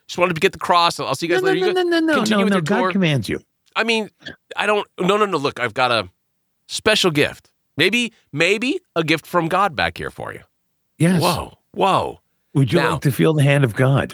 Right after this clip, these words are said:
Speaker 1: if you would just pull down your pants, <laughs> like, at what point
Speaker 2: <laughs>
Speaker 1: are
Speaker 2: By
Speaker 1: you
Speaker 2: the way,
Speaker 1: like,
Speaker 2: in Vegas,
Speaker 1: "Oh."
Speaker 2: the hand of God is, like, five hundred bucks.
Speaker 1: And by the way, I believe there also, there used to be a name of one of the brothels there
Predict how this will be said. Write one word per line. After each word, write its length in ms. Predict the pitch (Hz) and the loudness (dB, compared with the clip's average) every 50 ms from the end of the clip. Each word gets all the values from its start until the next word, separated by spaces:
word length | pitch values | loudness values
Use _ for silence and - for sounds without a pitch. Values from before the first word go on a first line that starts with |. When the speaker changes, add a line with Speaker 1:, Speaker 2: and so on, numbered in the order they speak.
| - | -4
Speaker 1:
if 260 | - 156 170 175 - - | 0 0 0 0 0 -2
you 120 | 180 180 | 0 0
would 100 | 170 160 | 0 2
just 220 | 143 175 170 - | 0 0 -2 -2
pull 160 | - 202 202 175 | -2 -2 0 2
down 200 | 180 170 175 156 | 2 0 0 0
your 120 | 139 131 | -2 -2
pants, 440 | - 175 - 151 - 170 - - - | 0 0 0 0 -2 -4 -8 -4 -2
<laughs> 0 | |
like, 120 | 233 208 226 | -2 -2 0
at 60 | 220 | 0
what 160 | 233 240 247 | -2 -2 -2
point 280 | - - - 294 277 269 240 - - 320 - - | -4 -2 0 2 4 2 2 2 0 -6 -6 -8
Speaker 2:
<laughs> 160 | - - - | -12 -6 -4
Speaker 1:
are 80 | 226 | -2
Speaker 2:
By 80 | - 170 | 0 0
Speaker 1:
you 60 | 170 156 | 0 0
Speaker 2:
the 60 | 156 | 0
way, 80 | 147 | 0
Speaker 1:
like, 80 | 135 135 | 0 2
Speaker 2:
in 100 | 139 147 | 0 0
Vegas, 340 | 135 175 180 180 175 180 165 | 0 2 0 2 2 0 0
Speaker 1:
"Oh." 40 | - | 0
Speaker 2:
the 80 | 165 127 | 0 0
hand 180 | 151 156 139 | 0 0 0
of 100 | 143 123 | -2 0
God 300 | 127 139 135 127 117 113 | 0 0 2 2 0 0
is, 360 | - 127 127 127 120 101 - | 0 0 0 0 -2 -2 -4
like, 200 | 156 123 104 95 | -2 -2 -2 -2
five 220 | - - 110 104 95 | -2 -2 -2 0 0
hundred 220 | 98 98 92 87 | 0 -2 -2 -2
bucks. 320 | 90 85 82 - - - _ | -2 -4 -4 -6 -10 -16 _
Speaker 1:
And 280 | - 120 120 120 117 113 | -2 0 0 0 2 0
by 160 | 123 127 127 | 0 0 0
the 40 | 123 | 0
way, 200 | 123 123 117 117 | 0 0 2 2
I 120 | 113 110 104 | 2 0 0
believe 300 | 90 113 120 131 127 113 | 0 -2 -4 -4 -2 0
there 240 | 117 110 107 107 98 | 2 2 2 2 2
also, 460 | 107 110 113 - - 110 101 98 92 | 2 0 0 2 0 0 0 0 0
there 100 | 95 104 | 0 0
used 280 | 101 107 127 143 - | 0 2 0 0 0
to 80 | - 120 | -2 -2
be 120 | 123 160 160 | 0 2 2
a 140 | 120 107 98 | 2 2 4
name 200 | 107 107 104 104 | 4 2 2 2
of 100 | 95 101 | 2 2
one 120 | 110 104 | 2 0
of 60 | 98 | 0
the 60 | 98 | 0
brothels 480 | 90 98 107 151 220 - 185 85 78 - | 0 0 0 0 0 -2 -6 -8 -8 -8
there 220 | 78 57 - - | -10 -12 -14 -16